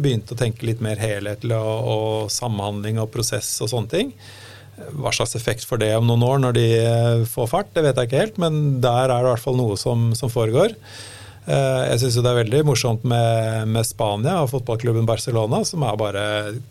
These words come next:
gønne på og skal ha digitalisering og alt mulig. Det skyldes jo ildsjeler og den type ting, og en mulighet som, som den fotballklubben har fått da, i et, eh, stort prosjekt som er kjempekomplekst og utrolig fascinerende på mange måter,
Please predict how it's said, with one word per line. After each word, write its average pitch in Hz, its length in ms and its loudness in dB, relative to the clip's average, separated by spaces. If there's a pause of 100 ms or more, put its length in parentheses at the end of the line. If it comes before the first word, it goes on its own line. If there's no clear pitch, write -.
(240)
gønne 110 440 -2
på 135 120 -2
og 180 200 4
skal 110 360 -2
ha 107 400 0
digitalisering 113 960 -2
og 113 60 2
alt 110 180 -2
mulig. 170 160 0
Det 175 120 0
skyldes 110 360 2
jo 143 120 2
ildsjeler 107 720 0
og 113 100 2
den 104 180 -2
type 113 200 -6
ting, 185 160 0
og 165 100 0
en 156 100 2
mulighet 110 480 0
som, 117 280 0 (360)
som 131 160 -4
den 107 200 2
fotballklubben 107 560 -4
har 113 120 -2
fått - 280 -8
da, 135 160 -2
i 107 160 0
et, 107 240 -8
eh, 113 160 -2
stort 113 240 -6
prosjekt 113 400 -6
som 113 240 -2
er 113 80 -4
kjempekomplekst 127 1120 -4
og 120 240 0
utrolig 110 360 0
fascinerende 113 520 -2
på 131 80 0
mange 107 280 2
måter, 147 360 -4